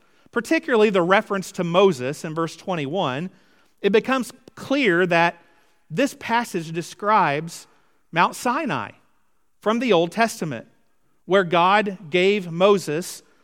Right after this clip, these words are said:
the Ten Commandments. I want you to listen to some excerpts from Exodus chapters nineteen and twenty, describing the scene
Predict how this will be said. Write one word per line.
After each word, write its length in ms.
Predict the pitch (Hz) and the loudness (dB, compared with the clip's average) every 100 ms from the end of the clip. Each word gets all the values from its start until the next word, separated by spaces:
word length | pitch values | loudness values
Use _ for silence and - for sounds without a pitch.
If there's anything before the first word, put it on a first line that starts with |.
| _ | _
the 100 | 165 | -8
Ten 240 | 165 156 139 | -4 -6 -6
Commandments. 760 | 175 196 247 151 - - - _ _ _ _ _ _ _ | -6 -2 -2 -2 -6 -16 -20 _ _ _ _ _ _ _
I 60 | - | -2
want 160 | 285 359 | 0 2
you 60 | |
to 80 | 294 | 4
listen 300 | 208 214 202 | 4 0 -4
to 120 | 190 | -8
some 180 | 180 170 202 | -6 -6 -2
excerpts 600 | 202 - 175 151 - - | -4 -4 -4 -4 -6 -6
from 360 | 190 185 170 - _ _ | -2 0 -2 -10 _ _
Exodus 480 | 220 226 285 240 - | -2 -2 -2 -2 -2
chapters 500 | - 208 202 190 151 | -2 -2 0 -6 -4
nineteen 480 | 165 185 180 196 170 | -4 -4 -4 -8 -6
and 100 | 147 | -8
twenty, 540 | - 196 160 131 143 _ _ _ - | -2 0 0 -2 -8 _ _ _ -6
describing 680 | 190 - 233 220 262 285 285 | -6 -4 2 4 4 2 0
the 120 | 262 | -2
scene 580 | - 180 139 147 214 | -4 -4 -4 -6 -8